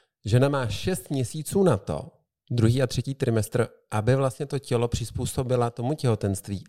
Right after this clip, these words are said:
ale jenom šest týdnů na to, aby to vrátila zpátky. Že po šesti týdnech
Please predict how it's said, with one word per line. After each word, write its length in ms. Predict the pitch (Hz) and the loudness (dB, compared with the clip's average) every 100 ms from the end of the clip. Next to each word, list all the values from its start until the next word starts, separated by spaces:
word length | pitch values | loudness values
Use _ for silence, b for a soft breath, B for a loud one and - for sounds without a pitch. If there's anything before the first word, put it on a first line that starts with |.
| - | -4
ale 180 | 101 110 | 0 2
jenom 240 | 110 104 | 2 2
šest 420 | - 73 156 - - | -2 -2 0 0 -4
týdnů 320 | 196 190 190 | -6 2 4
na 120 | 151 | 4
to, 280 | 95 90 87 - _ _ | -2 -6 -8 -10 _ _
aby 200 | 107 104 | -4 -2
to 120 | - 113 | 0 2
vrátila 420 | 104 98 104 107 | 0 -2 -8 -10
zpátky. 500 | - 98 92 - - _ _ _ _ _ _ _ _ - | -4 -4 -4 -6 -12 _ _ _ _ _ _ _ _ -2
Že 80 | 117 | 0
po 180 | - 107 | 4 4
šesti 340 | 170 - 175 | 2 0 -4
týdnech 520 | - 110 107 101 120 | -4 0 2 2 2